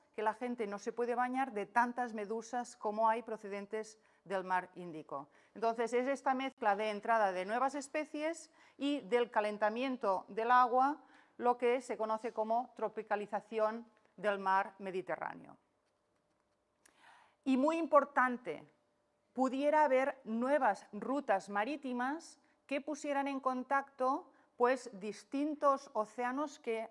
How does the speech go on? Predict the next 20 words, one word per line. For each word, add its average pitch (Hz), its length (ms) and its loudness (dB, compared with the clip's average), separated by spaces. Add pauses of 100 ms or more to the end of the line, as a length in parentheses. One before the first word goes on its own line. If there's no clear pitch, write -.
no 196 300 -4
lo 214 80 -4
están 202 300 -8
ahora. 180 480 -2 (1120)
Eh, 214 440 2 (1900)
la 233 220 6
vía 294 500 4 (100)
del 226 400 0
Ártico 285 1000 0
es 214 400 -6
una 220 280 -4
vía 254 460 -2 (140)
que 196 640 -4
se - 200 -12
está - 220 -2
hablando 208 420 -2
muchísimo, 240 840 -4 (280)
solo 302 440 2
es 294 160 -4
navegable 254 800 2